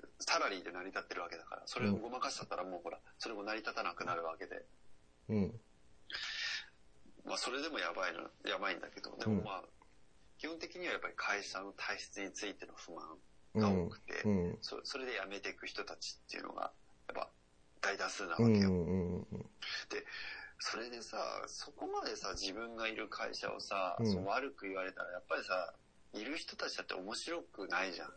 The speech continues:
Speaker 2: うん。
Speaker 1: だけど、結局その会社にいるっていうのは、
Speaker 2: うん。
Speaker 1: あの、そこにい-、い-、いなければいけない理由というか、まあ、えー、出られない、他の会社に行けない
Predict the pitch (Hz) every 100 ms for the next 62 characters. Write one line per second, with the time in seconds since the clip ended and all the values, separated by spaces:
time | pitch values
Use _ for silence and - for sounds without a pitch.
0 | - 113 101 92 85 - - - - -
1 | - - - - - - 156 143 139 113
2 | - 123 - - - 165 170 170 170 139
3 | 120 143 196 - - 101 95 95 92 92
4 | - 104 95 - - - 92 - - -
5 | - - - - - - - - - -
6 | - - 143 151 151 - - - - -
7 | - - - - - - 151 156 175 -
8 | - 131 107 - - - - - 110 110
9 | 110 110 107 107 104 104 - - - -
10 | - - - - - - 113 - - 95
11 | 92 - - - - - - - - -
12 | - 58 - - - - - 120 139 185
13 | 202 104 90 - - - - - - -
14 | - 127 160 147 165 156 113 110 165 190
15 | 175 104